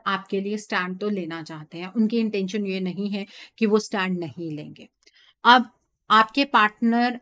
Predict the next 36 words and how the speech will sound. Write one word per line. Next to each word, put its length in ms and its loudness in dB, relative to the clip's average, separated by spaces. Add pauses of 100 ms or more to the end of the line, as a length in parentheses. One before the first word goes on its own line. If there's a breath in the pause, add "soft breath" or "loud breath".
आपके 360 0
लिए 160 0
स्टैंड 420 -6
लेंगे, 260 -6
ये 200 -4
बात 300 -10
तो 60 -8
समझ 380 -14 (140)
आ 160 -8
गई 200 -14
है, 240 -18 (300)
लेकिन 400 0 (140)
क्या 180 4 (140)
वो 100 -2
स्टैंड 640 -2
लेकर 480 -2 (360 loud breath)
इस 300 0
रिलेशनशिप 840 -4 (120)
को 300 -6
इसकी 280 -6
फाइनल 460 -4
डेस्टिनेशन 640 -8
तक 160 -8 (100)
पहुंचा 400 -6
पाएंगे, 380 -6
सवाल 480 -8 (100)
ये 120 -14
है। 140 -20 (840 soft breath)
देखिए, 420 2 (140)
आपके 360 2
पार्टनर 540 0
को 200 0
ऐसा 420 -2
फील 280 -4
होता 260 -8
है 120 -8